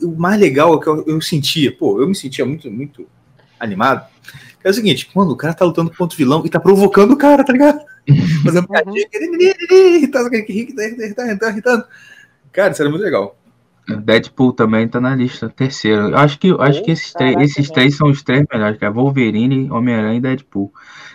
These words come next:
Speaker 3: E, e o mais interessante é que eles três têm um, têm um meio que um relacionamento meio engraçado, né? Então vai ficar até melhor.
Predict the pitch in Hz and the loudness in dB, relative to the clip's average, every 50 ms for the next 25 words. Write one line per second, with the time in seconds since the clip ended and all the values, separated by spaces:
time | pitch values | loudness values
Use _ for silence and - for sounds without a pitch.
0 | _ - - 120 127 139 147 147 143 - 127 131 131 135 135 - 123 127 131 143 | _ -4 2 4 6 6 6 4 4 4 4 6 6 6 4 2 2 4 4 4
1 | 151 151 143 147 143 135 131 - 135 131 139 143 131 - 127 127 131 139 143 - | 4 2 2 2 2 2 0 -2 -4 -4 -2 -4 -4 -2 -2 -2 0 0 -2 -4
2 | - - 120 123 131 - - 139 135 139 135 127 123 - - 123 127 127 123 113 | -6 -4 -2 -2 -2 -2 -4 -4 -2 -2 -2 -4 -6 -6 -6 -4 -4 -2 -2 -2
3 | 107 110 117 113 113 - 131 123 120 123 123 123 - - 127 120 110 107 107 104 | -2 -2 -2 -2 -4 -2 -4 -2 -2 -2 -2 -4 -4 -4 -6 -4 -4 -4 -4 -6
4 | 107 - - 113 110 110 113 120 120 120 - - 104 98 98 98 95 95 92 - | -8 -8 -8 -6 -6 -6 -4 -4 -4 -4 -4 -4 -6 -6 -6 -6 -8 -10 -8 -6
5 | 101 101 98 - _ - 98 98 - 104 107 110 110 107 95 95 98 | -4 -6 -6 -6 _ -10 -10 -6 -4 -2 0 0 0 0 -2 -4 -6